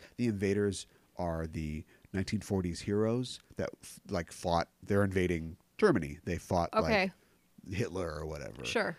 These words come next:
Speaker 1: So it'd be Human Torch, Submariner. <sighs> Why Namor cares about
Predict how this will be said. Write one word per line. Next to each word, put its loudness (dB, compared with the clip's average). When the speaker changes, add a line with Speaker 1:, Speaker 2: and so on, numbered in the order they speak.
Speaker 1:
So 2
it'd 0
be -2
Human -4
Torch, -4
Submariner. -4
<sighs> -12
Why 0
Namor -2
cares -4
about -2